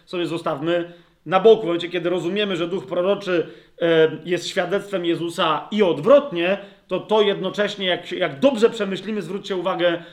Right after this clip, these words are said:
na to, między innymi dobre zrozumienie tej prawdy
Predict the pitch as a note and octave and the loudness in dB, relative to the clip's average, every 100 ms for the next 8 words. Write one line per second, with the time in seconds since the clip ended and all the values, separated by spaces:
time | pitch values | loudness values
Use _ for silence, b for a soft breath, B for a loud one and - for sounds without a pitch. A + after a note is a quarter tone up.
0 | B E3 E3+ A3 A3+ B B F3 A3+ A#3 | B -6 0 0 0 B B 2 4 4
1 | F3+ A3 G#3+ G#3+ G#3+ G#3+ G3+ - - - | 4 2 2 0 0 -2 -4 -10 -18 -16
2 | - D#3 A#3+ A3+ F3+ G3+ G3+ G3+ G3+ F#3+ | 0 4 6 6 4 2 0 -4 -4 -4
3 | G#3 G3+ A3 B3 E3 F#3 G#3+ | -2 -2 2 2 2 2 2